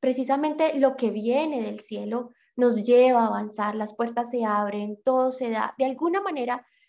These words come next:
todo encuentra un camino. Yo les contaba, Vane, tú que compartiste conmigo el taller de abundancia, yo les contaba que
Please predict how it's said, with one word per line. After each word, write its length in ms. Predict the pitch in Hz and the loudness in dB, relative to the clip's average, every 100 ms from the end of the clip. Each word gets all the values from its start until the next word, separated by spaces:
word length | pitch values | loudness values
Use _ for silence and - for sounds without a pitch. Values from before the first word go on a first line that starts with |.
| _ _ | _ _
todo 200 | 294 285 | 2 2
encuentra 800 | 285 285 302 277 294 277 277 - | 0 -2 -4 -2 -4 -2 -4 -4
un 140 | 294 | -4
camino. 400 | 294 339 339 196 208 | -2 0 -2 -4 -4
Yo 140 | 254 | -4
les 160 | 254 269 | -4 -6
contaba, 480 | 370 285 262 254 269 | -4 2 4 4 4
Vane, 540 | 269 285 269 277 285 - | 4 4 4 -4 -6 -10
tú 160 | 262 | -8
que 180 | 233 247 | -6 -4
compartiste 500 | 330 277 - 240 233 | -2 -2 -4 -6 -4
conmigo 560 | 285 269 226 226 233 - _ _ _ _ _ _ _ | -2 0 0 0 -2 -8 _ _ _ _ _ _ _
el 320 | - 240 226 226 | 2 6 4 2
taller 360 | 220 220 202 | -2 -2 -2
de 60 | 208 | -2
abundancia, 540 | 254 254 226 208 240 | -2 0 -2 -2 -6
yo 100 | 233 | -6
les 160 | 226 220 | -6 -4
contaba 440 | 269 262 220 214 | -4 -2 -2 -2
que 260 | 277 262 | -2 -4